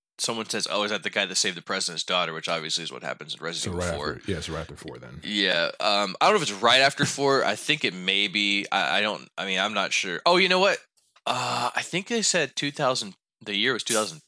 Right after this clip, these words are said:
Speaker 1: three or two thousand eight or something. It said a year that was not recent, and then next to it said present day. <laughs> So I guess it's,
Speaker 2: <laughs>
Speaker 1: it's like, all right, I guess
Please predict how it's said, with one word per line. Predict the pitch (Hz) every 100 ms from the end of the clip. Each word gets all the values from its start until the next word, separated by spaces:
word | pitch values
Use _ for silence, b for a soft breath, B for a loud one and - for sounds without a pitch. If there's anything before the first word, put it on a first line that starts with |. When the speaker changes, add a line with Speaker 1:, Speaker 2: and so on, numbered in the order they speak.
| _
Speaker 1:
three | 82 80 95 277 392 427 - _ _ _ b b _ _ _ -
or | 87
two | - 120
thousand | 110 - 82
eight | 73 104 120 87
or |
something. | - 92 85 -
It | - 127
said | 240
a | 196
year | 113 120 135
that | 117 95
was | 92 92
not | 87 95 110 - _ _ _ _ 82
recent, | 85 92 113 131 127
and | 101 98
then | 92
next | 104 -
to | 107
it | 90
said | 95 82 -
present | 120 110 113 87
day. | 95 120 139
<laughs> | - B B B B
So | B B
I | - -
guess | -
it's, | 113 110 -
Speaker 2:
<laughs> | - - - -
Speaker 1:
it's | - 107
like, | 90
all |
right, | 101 85 78
I |
guess | 80 78